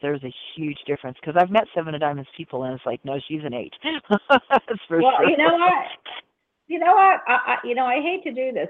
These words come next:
Speaker 2: because I want everybody to see how your cards work. First, I want you to explain your cards now that you got into it. But yes, that's exactly the patterns I was
Speaker 1: <laughs>
Speaker 2: talking about. Your kids were one month
Speaker 1: Oh, I got,
Speaker 2: apart
Speaker 1: I got,
Speaker 2: as
Speaker 1: I got
Speaker 2: far
Speaker 1: two more.
Speaker 2: as
Speaker 1: I got, I got two more, 'cause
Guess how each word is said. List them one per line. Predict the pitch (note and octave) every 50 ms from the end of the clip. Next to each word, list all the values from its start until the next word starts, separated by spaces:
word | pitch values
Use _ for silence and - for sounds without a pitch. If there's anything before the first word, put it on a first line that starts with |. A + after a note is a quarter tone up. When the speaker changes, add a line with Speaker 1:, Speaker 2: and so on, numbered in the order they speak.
| - -
Speaker 2:
because | F3+ E3+ G3 F3 F#3
I | F3+
want | F3+ G#3 G#3+ A3+
everybody | A#3 G#3+ A3 G3 F#3+ F#3+ F3+
to | D3+ F3+ F3 -
see | - F#3 G3
how | F#3+ F3 F3
your | E3 D3+ C#3+
cards | - - F3 E3+ F3 F3+ F3+ F3 -
work. | - C#3+ A#2 G2+ - _
First, | - A3 B3+ C4+ -
I | D4+
want | C4+ A#3+ G3 G#3+
you | F#3+ F#3 E3
to | -
explain | - _ _ - - F3+ F3+ F3+ F#3+ G3
your | F3+ D#3+ C#3+ _
cards | - D#3+ C#3+ A#2+ - - _
now | D#3 D3 D3+
that | D3 C#3+ -
you | D#3 D#3
got | D3+ D#3 D3
into | D3+ D#3 D3+ - -
it. | -
But | - - -
yes, | F#3+ G3+ G3 F3 F3 - - -
that's | - F#3 G3 G#3 -
exactly | A#3 G3+ - G#3 F#3+ F#3+ G3 - G#3+
the | G3+ G3 _ -
patterns | F#3+ F3+ F3 F3 E3+ E3+ E3+
I | E3 D3+
was | E3 E3 -
Speaker 1:
<laughs> | -
Speaker 2:
talking | - F3 F3 F3 - E3
about. | D#3 - - - - _ _ _ _ _ _ _ -
Your | F#3+ F#3+
kids | F#3+ - A#3+ A#3 A3
were | A3 G3 F3+
one | F3 F#3 F#3+ F#3 F#3
month | F3+ F3+ F3 F3 -
Speaker 1:
Oh, | D#3 -
I | - A#3+ A#3+
got, | - - A#3+ -
Speaker 2:
apart |
Speaker 1:
I | G#3 G#3+
got, | A#3+ C4+
Speaker 2:
as | C#4 -
Speaker 1:
I | - A3
got | A#3 -
Speaker 2:
far | F4+ F4+ F4+
Speaker 1:
two | F#4
more. | F#4+ F4 B3+
Speaker 2:
as | - - G3+ -
Speaker 1:
I | -
got, | G#3+ C4+ B3 -
I | - G#3+
got | G#3+ A#3 A3+ -
two | - C#4+
more, | B3+ C4+ A3 F3+
'cause | - - F3+ F3+